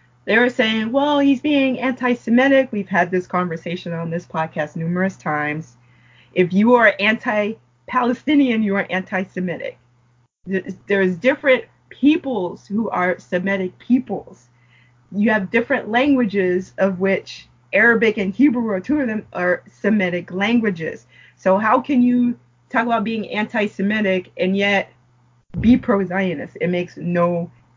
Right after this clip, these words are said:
sense. Farrakhan, he was talking about Zionism versus Judaism. One is a political ideology, which is rooted in white supremacy and land grabbing. The other one is a spiritual practice,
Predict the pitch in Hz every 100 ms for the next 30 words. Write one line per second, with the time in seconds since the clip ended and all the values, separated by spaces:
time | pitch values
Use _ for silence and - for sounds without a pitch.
0 | _ - 170 - _ _ _ _ - -
1 | 208 285 294 190 160 165 233 - _ _
2 | _ _ _ _ 208 240 233 226 - 175
3 | 180 180 170 160 156 151 - _ 170 185
4 | 185 175 175 156 156 151 156 160 147 147
5 | - 175 151 135 - - - _ _ _
6 | 165 170 185 180 - 175 175 170 160 170
7 | 160 170 185 190 165 165 165 151 151 151
8 | 147 156 - 147 147 - 151 180 180 170
9 | - _ _ - 180 208 196 180 165 156
10 | - 165 160 151 147 - 139 147 - _
11 | _ _ - 165 180 190 214 247 233 196
12 | 165 165 160 165 170 185 202 185 170 170
13 | - 175 175 170 - 170 - 165 156 -
14 | 170 160 - - - -